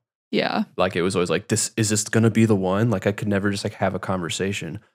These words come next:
Speaker 1: Yeah.
Speaker 2: Um, all that to say, now that I'm turning twenty-five, it's funny because now is, like, the kinda, the time of life that people are starting to think about that. And, like,
Speaker 1: Yeah.
Speaker 2: it's always on my radar, but I'm in way less of a hurry to, like, feel like I have to get married just because of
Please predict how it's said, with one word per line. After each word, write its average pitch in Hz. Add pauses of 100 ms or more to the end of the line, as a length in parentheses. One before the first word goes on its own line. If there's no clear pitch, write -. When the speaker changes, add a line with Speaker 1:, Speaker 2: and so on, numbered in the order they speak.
(220)
Speaker 1:
Yeah. -
Speaker 2:
Um, - (720)
all 127
that 127
to 117
say, 113
now 113
that 113
I'm 107
turning 110
twenty-five, 104
it's 104
funny 107
because 98
now 117
is, 107
like, 101
the 92
kinda, 98 (320)
the 101
time 101
of 95
life 95
that 117
people 101
are 90
starting 92
to 101
think -
about 107
that. 117 (360)
And, 117
like, 120
Speaker 1:
Yeah. -
Speaker 2:
it's 208
always 156
on 110
my 113
radar, 98
but 98
I'm 110
in 101
way 92
less 87
of 95
a 87
hurry 76
to, 87
like, 73 (220)
feel 104
like 92
I 98
have 95
to 98
get 92
married 82
just -
because -
of 73